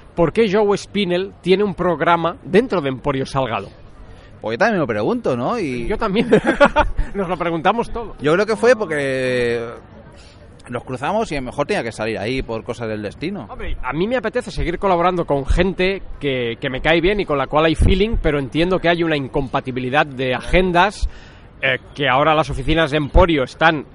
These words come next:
Speaker 1: en el Quinto Coño.
Speaker 2: Sí.
Speaker 1: Entonces, claro, yo no te, no, pues oye,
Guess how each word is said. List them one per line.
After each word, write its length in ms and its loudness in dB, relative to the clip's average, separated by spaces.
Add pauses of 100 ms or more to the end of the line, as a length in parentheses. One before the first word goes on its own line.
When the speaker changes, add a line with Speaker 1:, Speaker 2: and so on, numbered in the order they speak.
(120)
Speaker 1:
en 140 -8
el 100 -8
Quinto 300 -2
Coño. 400 4
Speaker 2:
Sí. 60 -20 (120)
Speaker 1:
Entonces, 220 -10
claro, 200 0
yo 200 -4
no 140 -2
te, 200 -2
no, 260 -6 (640)
pues 140 -10
oye, 240 -4